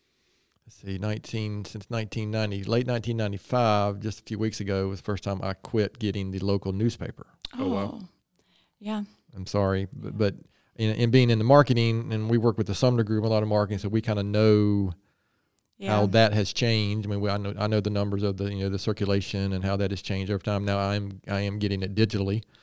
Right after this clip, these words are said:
Speaker 3: Mm-hmm.
Speaker 1: Um, but even that's different. Uh,
Speaker 3: Yeah.
Speaker 1: so, so yeah, to your, yeah, to your point, um, Adam, about how things have changed and, gosh, the twenty-four hour news and these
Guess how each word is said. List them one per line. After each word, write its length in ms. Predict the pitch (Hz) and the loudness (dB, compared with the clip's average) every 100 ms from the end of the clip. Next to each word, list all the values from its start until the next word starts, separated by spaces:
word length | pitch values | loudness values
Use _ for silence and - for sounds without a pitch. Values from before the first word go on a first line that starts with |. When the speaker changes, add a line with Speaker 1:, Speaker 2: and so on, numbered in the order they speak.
| 104 | -20
Speaker 3:
Mm-hmm. 300 | 101 131 101 | -20 -16 -6
Speaker 1:
Um, 380 | 104 98 95 90 _ _ _ | -2 -2 -4 -10 _ _ _
but 100 | 110 | 2
even 200 | 120 110 | 4 4
that's 180 | 113 - | 2 2
different. 400 | 117 113 104 - _ 104 | 0 0 -2 -4 _ -8
Uh, 40 | |
Speaker 3:
Yeah. 220 | 95 90 | -6 -4
Speaker 1:
so, 400 | 92 113 104 104 120 - - | -2 2 2 2 -4 -14 -20
so 340 | - 156 139 135 104 | 6 8 8 6 -2
yeah, 340 | 139 127 110 | 4 6 6
to 160 | - 131 | 4 4
your, 220 | 113 107 | 6 4
yeah, 180 | 110 101 | 4 2
to 120 | - | 2
your 140 | 107 104 | 2 2
point, 420 | 120 113 101 - | 2 2 -2 -6
um, 320 | 101 95 95 - | -4 -4 -6 -4
Adam, 200 | 101 101 | -2 0
about 160 | 98 | -2
how 200 | 95 98 | 0 -2
things 320 | 92 101 92 98 | -2 -6 -6 -8
have 140 | 92 | -8
changed 440 | - 95 92 87 92 | -6 -4 -4 -6 -8
and, 160 | 85 - _ _ _ _ | -10 -12 _ _ _ _
gosh, 280 | 101 95 92 | 0 0 0
the 100 | - | -8
twenty-four 420 | - 117 107 104 | -4 -2 0 0
hour 480 | 98 98 98 98 87 - - - - | 2 4 4 2 -2 -10 -20 -20 -20
news 360 | 110 107 107 101 | -8 -2 -2 -2
and 120 | 98 | 0
these 360 | 107 95 - | 0 0 -6